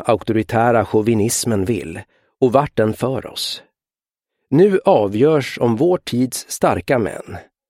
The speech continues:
strongmen, har folkets stöd i ett val som är mer fritt och ovisst än de ofta riggade val som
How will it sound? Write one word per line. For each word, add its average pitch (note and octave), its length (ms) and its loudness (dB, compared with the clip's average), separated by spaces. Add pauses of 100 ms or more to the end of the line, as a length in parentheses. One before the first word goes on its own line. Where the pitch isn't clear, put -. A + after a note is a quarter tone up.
(140)
strongmen, A#2 840 0 (460)
har G#2+ 300 4
folkets C3 540 0
stöd D#2+ 460 -4 (440)
i B2+ 120 4
ett A2 100 2
val C#3+ 380 4
som C3+ 180 4
är A#2+ 80 4
mer E3+ 340 4
fritt C#3+ 380 -2 (260)
och D3 220 -2
ovisst A#2 680 -2
än A#2+ 160 0
de G#2 300 0
ofta F3 380 0
riggade D3 520 0
val F2 340 -2
som F#2+ 240 -2